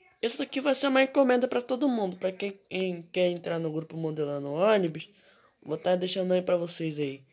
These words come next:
Lembrando que esse daqui é do tráfego, eu não vou colocar quase nada. Pra quem quer me seguir lá no aplicativo lá, Twitch, né?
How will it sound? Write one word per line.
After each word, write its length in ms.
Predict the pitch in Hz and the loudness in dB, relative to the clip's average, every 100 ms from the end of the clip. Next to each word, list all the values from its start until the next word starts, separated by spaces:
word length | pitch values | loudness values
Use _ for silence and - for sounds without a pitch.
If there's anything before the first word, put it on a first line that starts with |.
| _ _ _ _ - | _ _ _ _ -2
Lembrando 520 | 180 190 180 190 220 | 0 4 4 4 2
que 80 | 202 | -4
esse 160 | 202 | -4
daqui 260 | 202 196 196 | -6 -4 0
é 60 | |
do 140 | 190 220 | 0 -2
tráfego, 500 | - 202 180 175 165 | 2 4 4 0 -2
eu 40 | |
não 120 | 165 | -2
vou 220 | 165 175 180 - 170 170 _ | -2 -4 -8 -12 -16 -16 _
colocar 380 | - 175 180 185 | -6 -4 -2 -6
quase 360 | 185 196 214 247 | 0 0 2 2
nada. 440 | 196 165 147 151 _ _ _ _ _ _ _ _ _ _ _ _ _ _ _ _ _ _ _ _ _ _ _ _ _ _ _ _ _ _ _ _ _ _ _ _ 202 196 190 190 185 185 190 _ _ _ _ - _ | 2 2 -2 -8 _ _ _ _ _ _ _ _ _ _ _ _ _ _ _ _ _ _ _ _ _ _ _ _ _ _ _ _ _ _ _ _ _ _ _ _ _ _ _ _ _ _ _ _ _ _ _ -20 _
Pra 100 | 190 | -10
quem 200 | 190 202 | -8 -6
quer 160 | 196 208 | -2 0
me 100 | 202 | 0
seguir 480 | - 202 175 190 180 | -4 -6 -4 -2 0
lá 220 | 180 180 | 2 2
no 340 | 180 175 170 | 0 -2 -2
aplicativo 760 | 165 - - 185 185 180 165 160 | -6 -6 -2 -2 -2 -8 -6 0
lá, 400 | 196 220 175 165 _ _ | 4 4 2 -6 _ _
Twitch, 760 | 185 180 220 214 - - - - _ _ _ | -10 -6 -4 -4 -4 -8 -14 -18 _ _ _
né? 420 | 170 190 190 151 | 0 4 6 4